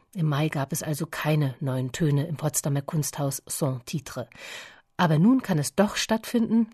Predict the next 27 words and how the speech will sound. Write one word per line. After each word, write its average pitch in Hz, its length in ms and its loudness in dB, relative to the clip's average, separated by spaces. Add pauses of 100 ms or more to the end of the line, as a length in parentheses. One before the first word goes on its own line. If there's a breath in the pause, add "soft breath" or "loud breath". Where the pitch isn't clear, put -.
(140)
unter 196 360 2
strengen 185 460 2
Auflagen 160 640 2 (360 loud breath)
und 143 300 -2
mit 143 140 -2
einem 139 260 -2
sorgfältig 147 760 0
erstelltem 147 600 -2
Hygienekonzept 170 1200 2
wird 247 160 2
das 208 120 2
Festival 160 440 0
Intersonanzen 160 920 2
am 131 180 -6
zwanzigsten 185 760 2
August - 480 -4
starten, 117 580 -4 (420 loud breath)
im 269 160 4
Potsdamer 165 440 -2
Kunsthaus - 760 -4
Sans 151 380 0
Titre. 123 420 -6 (520 loud breath)
Das - 160 -2
Motto 254 340 4
lautet 180 520 2 (300)
Weg, 156 580 0 (160)
Aspekt, - 720 -4